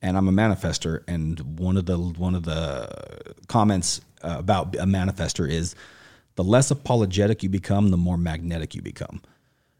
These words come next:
And I started thinking about that, and I was like, "Well, does that mean I gotta be, like, a dick to people? What is the, what does this mean?" And it's, it's no, it's, it's stop trying to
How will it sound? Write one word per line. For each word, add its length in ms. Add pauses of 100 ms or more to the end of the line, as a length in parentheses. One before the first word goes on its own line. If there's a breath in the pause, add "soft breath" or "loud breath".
(140)
And 140
I 20
started 300
thinking 220
about 240
that, 120
and 80
I 20
was 80
like, 140
"Well, 80
does 100
that 120
mean 120
I 60
gotta 200
be, 240
like, 180
a 40
dick 280
to 80
people? 320
What 100
is 100
the, 80
what 100
does 120
this 100
mean?" 180
And 120
it's, 140
it's 180
no, 220
it's, 300
it's 280 (180)
stop 600
trying 720
to 480